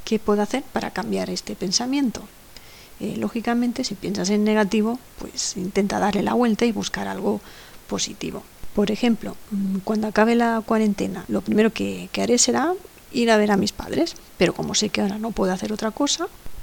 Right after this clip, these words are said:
eh, no me recreo en lamentaciones, sino que decido, pues, disfrutar de su compañía de la única manera que puedo hacerlo, que es con su voz. Piensa que la frustración está ahí para avisarnos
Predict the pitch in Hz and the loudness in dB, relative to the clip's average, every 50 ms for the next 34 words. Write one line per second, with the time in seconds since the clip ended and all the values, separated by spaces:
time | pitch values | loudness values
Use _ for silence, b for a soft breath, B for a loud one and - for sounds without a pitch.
0 | - - 175 190 226 240 240 208 202 196 190 - - - 196 214 214 208 180 202 | -8 -6 -4 -2 -2 -2 -2 -2 -2 -2 -4 -6 -4 -4 -2 0 0 0 0 -2
1 | 196 190 180 185 190 - 202 - 262 269 240 - - - - 208 185 175 - - | -4 -4 -6 -4 -4 -4 -2 0 0 0 0 0 -2 -2 -2 -2 -4 -4 -6 -8
2 | - 160 - - - 214 214 208 226 233 247 - - - - 160 - 208 - - | -10 -10 -8 -6 -4 -2 -2 -2 -2 -6 -8 -10 -14 -14 -12 -8 -8 -8 -6 -6
3 | - 180 - 190 196 220 202 180 214 - - 214 208 233 240 247 254 262 277 294 | -6 -4 -4 -4 -4 -2 -2 -4 -2 -2 -2 0 2 2 4 4 4 4 2 0
4 | 294 277 247 226 214 208 208 214 214 214 220 - 226 214 214 208 - 214 214 - | 0 0 0 0 0 0 0 2 2 2 2 2 0 0 0 -2 -2 -2 -2 -4
5 | 214 196 - - 147 131 - - - - - - - 247 254 B B B B B | -4 -6 -6 -6 -8 -8 -8 -10 -12 -10 -8 -6 -6 -6 -8 B B B B B
6 | B - - 208 196 196 - 214 208 196 - 214 190 165 - - - - - B | B -8 -6 -6 -6 -4 -4 -4 -4 -2 -2 -4 -4 -6 -8 -10 -12 -10 -10 B
7 | B B B B B B B B B - - 262 254 - - 226 - 190 170 156 | B B B B B B B B B 4 4 4 4 4 2 2 2 2 2 0
8 | 160 160 165 160 165 - - 202 175 - - - 175 - - 233 220 208 208 185 | 0 -2 -2 -4 -4 -4 -6 -6 -6 -4 -4 -4 -4 -2 0 2 2 2 2 0
9 | - - - - 175 - - 202 214 - - 180 - 202 - - 185 190 202 240 | 0 2 2 2 2 0 0 0 0 0 2 2 2 2 0 0 0 0 0 -2
10 | - | -4